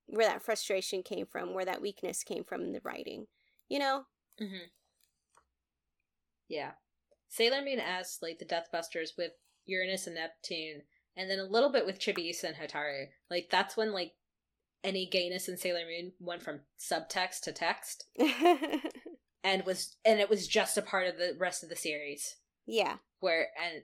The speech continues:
Speaker 2: you know, like, it was never commented upon in the manga as, like, it being weird for two women to be together.
Speaker 1: Mm-hmm.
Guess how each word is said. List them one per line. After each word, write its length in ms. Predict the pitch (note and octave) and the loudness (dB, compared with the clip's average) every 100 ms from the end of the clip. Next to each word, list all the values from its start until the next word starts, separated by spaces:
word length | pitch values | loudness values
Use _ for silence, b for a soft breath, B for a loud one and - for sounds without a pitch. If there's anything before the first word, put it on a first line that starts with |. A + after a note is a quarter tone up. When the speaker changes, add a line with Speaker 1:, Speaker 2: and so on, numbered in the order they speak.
| - | -6
Speaker 2:
you 140 | G3+ F3+ | -2 -2
know, 120 | E3+ | -4
like, 180 | E3+ - | -8 2
it 100 | G#3 | 4
was 160 | G3 F#3+ | 4 0
never 680 | G3 F#3+ G3 G3+ G3+ G3+ G3 _ _ _ _ | 2 4 4 4 2 0 -4 _ _ _ _
commented 520 | - - F#3 F#3 G3 G3 | -8 -2 -2 -2 -4 -4
upon 180 | G3 F#3+ | -6 -4
in 60 | |
the 60 | F#3 | -6
manga 380 | F3 E3 E3+ F#3 F#3 E3 | -6 -6 -6 -4 -2 -2
as, 100 | D#3+ | -2
like, 160 | E3 D#3+ | -6 -4
it 240 | F3 - | -4 -4
being 300 | E3 E3 D#3 | -6 -8 -14
weird 380 | D3+ D#3 E3 F#3 - - | -10 -6 -6 -6 -10 -8
for 100 | F3+ | -6
two 220 | - F3+ | -4 -6
women 260 | E3 F3+ F#3+ | -6 -8 -6
to 100 | F#3+ | -6
be 100 | G3+ | -6
together. 460 | G3 G#3 G#3 A3+ A#3+ _ - | -4 -2 0 -2 -4 _ -4
Speaker 1:
Mm-hmm. 360 | C4+ B3 A#3+ | -2 0 0